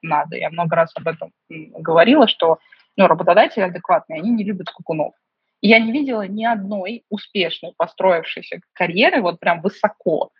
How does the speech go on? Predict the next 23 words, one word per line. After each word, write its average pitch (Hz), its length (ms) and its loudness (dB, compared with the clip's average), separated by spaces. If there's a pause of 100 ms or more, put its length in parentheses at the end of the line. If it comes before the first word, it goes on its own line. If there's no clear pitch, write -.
(300)
у 196 60 -4
человека, 214 560 2
который 208 340 -4
постоянно 202 460 0
скакал - 420 0
с - 80 -18
места 170 240 -14
на 170 120 -10
место. - 240 -16
Ну, 196 140 0
ну, 226 640 6
ну, 214 120 8
я 240 180 8
не 233 140 12
видела. 160 400 -2
А - 80 4
я 214 160 6
с - 60 -14
топ-менеджерами, 208 580 0
ну, 180 180 -10
проработала 175 600 0
там, 156 200 -4
блин, 156 260 -6